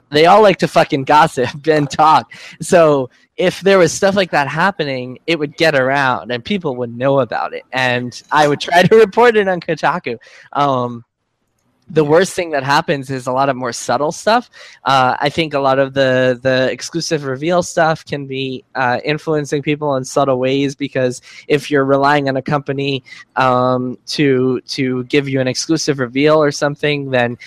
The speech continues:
you kinda feel obligated to them. Like, for example, and I don't wanna pick on Eurogamer at all, um, but let's say, okay, let's give a hypothetical, a hypothetical situation, right? So let's say that video game website X,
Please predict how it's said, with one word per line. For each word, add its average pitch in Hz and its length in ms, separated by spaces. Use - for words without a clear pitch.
you 143 80
kinda 131 260
feel 127 540
obligated 135 680
to 143 140
them. 131 400
Like, 175 200
for 220 100
example, 190 400
and 160 180
I 151 140
don't 190 100
wanna 196 160
pick 165 260
on 131 140
Eurogamer 156 640
at 170 80
all, 175 260
um, 127 540
but 165 100
let's 202 200
say, 196 180
okay, 160 200
let's 160 200
give 226 120
a 196 60
hypothetical, 143 500
a 143 180
hypothetical 135 600
situation, 113 560
right? 135 260
So - 180
let's 170 220
say 190 300
that 143 480
video 165 340
game 143 420
website 135 760
X, - 460